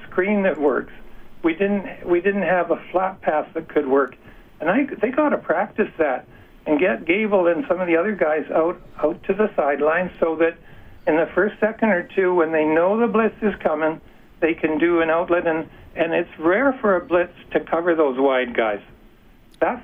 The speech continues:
the first thing. The second thing is, man, you gotta stop the run. And I just, I don't understand why. I mean, in a blitzing type of defense,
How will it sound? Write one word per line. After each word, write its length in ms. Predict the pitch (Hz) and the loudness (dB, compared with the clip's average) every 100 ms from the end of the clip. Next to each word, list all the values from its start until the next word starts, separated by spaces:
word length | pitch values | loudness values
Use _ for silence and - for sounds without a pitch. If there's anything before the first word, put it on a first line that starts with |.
| - | -4
the 120 | 175 - | -4 0
first 240 | 190 196 - | 0 0 -2
thing. 240 | 156 123 - - - - - - | -2 -2 -8 -16 -20 -20 -10 -4
The 140 | 156 - | -2 0
second 400 | 214 247 233 208 | -2 0 -2 0
thing 240 | 202 196 | 0 2
is, 240 | 190 180 - | 2 0 -2
man, 320 | 180 202 214 | -2 0 0
you 80 | 180 | -2
gotta 400 | 180 202 240 220 - | 0 0 0 -2 -2
stop 440 | 185 190 196 196 - | -2 0 0 -2 -2
the 80 | |
run. 460 | 147 156 165 147 107 - - - - - - | 2 4 2 0 -6 -12 -20 -20 -20 -12 -4
And 160 | 160 | -2
I 200 | 185 202 | 0 -2
just, 220 | 226 233 - - - | 0 -2 -4 -14 -6
I 160 | 190 202 | -2 0
don't 260 | 247 247 233 | 2 4 4
understand 800 | 226 208 - - 196 202 202 185 | 2 0 -2 -4 -2 0 0 0
why. 480 | 190 196 196 190 - - - - - | 2 2 0 -2 -8 -20 -20 -8 -2
I 60 | |
mean, 220 | 185 202 | 2 2
in 180 | 196 185 | 2 2
a 100 | 180 | 0
blitzing 640 | 165 175 214 - 214 196 - | -2 0 0 -2 -2 -2 -2
type 260 | 196 190 175 | -2 -2 -4
of 120 | - | 0
defense, 500 | 196 208 175 160 | 0 0 -2 -2